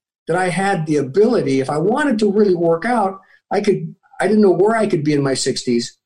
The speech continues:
but I knew since I'm doing Ironmans, I, I can stay in this game and probably expand. So entrepreneurially, and I say this for the listeners, I had to bet on myself,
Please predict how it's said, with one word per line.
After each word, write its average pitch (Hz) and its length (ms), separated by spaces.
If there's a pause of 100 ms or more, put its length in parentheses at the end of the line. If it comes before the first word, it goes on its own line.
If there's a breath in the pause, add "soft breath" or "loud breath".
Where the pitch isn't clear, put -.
(140)
but 185 120
I 175 120
knew 202 440 (180)
since 190 200
I'm 160 160
doing 160 160
Ironmans, 156 480 (100)
I, - 520
I - 20
can 214 180
stay 185 380
in 170 80
this 151 160
game 151 460
and 120 100
probably 165 280
expand. 120 640 (160)
So 202 500 (440 loud breath)
entrepreneurially, 175 800
and 139 100
I 135 80
say 170 200
this 156 160
for 143 120
the 135 80
listeners, 143 520 (640)
I 180 80
had 226 160
to 185 80
bet 170 340
on 151 180
myself, 123 720